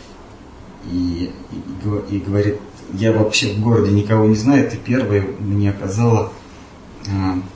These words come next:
почтение». Она говорит: «Я просто в тебя влюбился, такой красивый». Она сама горбатая. <laughs> Такой красивый.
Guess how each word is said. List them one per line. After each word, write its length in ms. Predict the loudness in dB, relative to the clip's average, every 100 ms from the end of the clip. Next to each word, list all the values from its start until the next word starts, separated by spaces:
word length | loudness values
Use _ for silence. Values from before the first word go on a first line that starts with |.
| -18 -20 -20 -20 -18 -12 -10 -12 -16 -16 -14 -14 -12
почтение». 640 | -6 -2 -2 0 4 4 4
Она 100 | 2
говорит: 200 | 2 2
«Я 80 |
просто 340 | 2 0 0 2
в 40 |
тебя 120 | 2
влюбился, 540 | 4 6 6 6 4 -4
такой 240 | -4 -4
красивый». 560 | -2 0 0 2 2 2
Она 180 | 2 2
сама 280 | 2 2
горбатая. 640 | 2 2 4 4 2 -4 -10 -14 -8 -8 -8 -10 -18
<laughs> 680 | -18 -12 -10 -10 -12 -18 -4
Такой 280 | -4 0 0
красивый. 880 | 0 0 0 2 4 4 0 -6